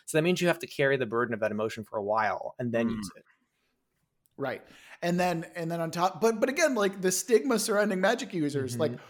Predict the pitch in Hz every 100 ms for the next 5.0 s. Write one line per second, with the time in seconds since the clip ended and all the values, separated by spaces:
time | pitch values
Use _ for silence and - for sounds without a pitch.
0 | - - - 175 175 185 156 165 165 160
1 | 147 147 160 208 214 156 131 147 - 175
2 | 156 143 131 156 - 123 104 135 156 151
3 | 160 151 147 139 131 139 143 139 - -
4 | - 147 139 123 120 151 - 120 98 101